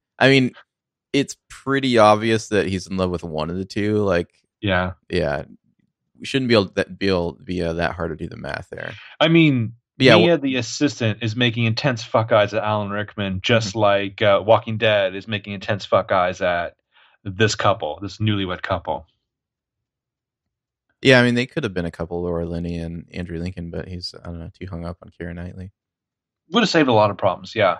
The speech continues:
Speaker 2: Uh, so Liam Neeson basically, he does eventually consult with Emma Thompson. However, they know each other.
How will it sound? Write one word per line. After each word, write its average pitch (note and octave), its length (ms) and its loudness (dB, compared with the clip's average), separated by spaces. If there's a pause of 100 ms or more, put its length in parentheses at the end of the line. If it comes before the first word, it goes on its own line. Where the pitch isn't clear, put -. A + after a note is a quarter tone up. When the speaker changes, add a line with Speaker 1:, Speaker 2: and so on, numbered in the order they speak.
(120)
Speaker 2:
Uh, C#3 420 8
so F#3 220 4
Liam G3 240 2
Neeson D#3 220 -2
basically, B2 840 -2
he - 200 -10
does C#3 240 6
eventually B2+ 320 0
consult A#2 360 -2
with A#2 60 -6
Emma A2 100 -8
Thompson. A2 420 -4
However, A2+ 480 2
they G#2 140 0
know G2 160 -2
each G2 160 -6
other. G2 240 -2